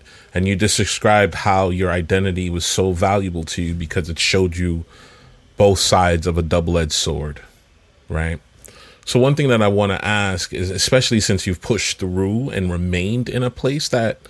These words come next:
sometimes might not be welcoming to your identities or parts of your identities, what would you say to our listeners out there who don't feel that they belong in the world of stem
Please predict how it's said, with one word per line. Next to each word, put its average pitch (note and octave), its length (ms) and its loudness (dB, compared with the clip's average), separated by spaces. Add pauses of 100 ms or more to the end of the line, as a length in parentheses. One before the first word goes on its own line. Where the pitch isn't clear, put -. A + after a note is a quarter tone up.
(320)
sometimes G#2 680 0
might G2 280 0
not F#2+ 240 -4
be G#2+ 100 0
welcoming G2 480 -2
to - 160 -4
your A2 260 0
identities C3 920 -4
or F2 100 0
parts F#2+ 320 0
of A2 80 0
your A#2 100 4
identities, C3 680 2 (800)
what D#3 180 8
would F3+ 140 6
you F3+ 80 4
say D3+ 280 4
to - 120 2
our A#2 160 8
listeners G#2+ 680 4
out G2 260 0
there F2+ 200 2
who F#2+ 140 0
don't F#2+ 320 0
feel A#2 600 4
that G#2+ 220 2
they F#2+ 100 4
belong F2+ 840 0
in F2+ 140 -2
the E2 80 -2
world F2+ 440 0
of E2 140 -2
stem G2+ 680 2